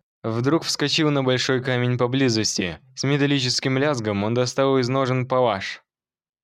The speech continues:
После чего, стиснув зубы, он вытянул руку и сделал на ней надрез.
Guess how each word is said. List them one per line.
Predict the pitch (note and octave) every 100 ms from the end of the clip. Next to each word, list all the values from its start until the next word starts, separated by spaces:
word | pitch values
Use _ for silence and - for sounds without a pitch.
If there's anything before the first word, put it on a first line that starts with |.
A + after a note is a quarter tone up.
| _ _ -
После | D3 C3 C3
чего, | D#3+ D3+ B2+ G2
стиснув | - A#2 - A#2
зубы, | A2+ D#3 A2 F#2 - _
он | A2+ C3 D3
вытянул | D3 C#3 C#3 C#3
руку | D3+ - C3
и | B2
сделал | A#2 B2+ A#2+
на | A#2
ней | A#2 A#2 A2+
надрез. | A2+ A#2+ A2 F2+ -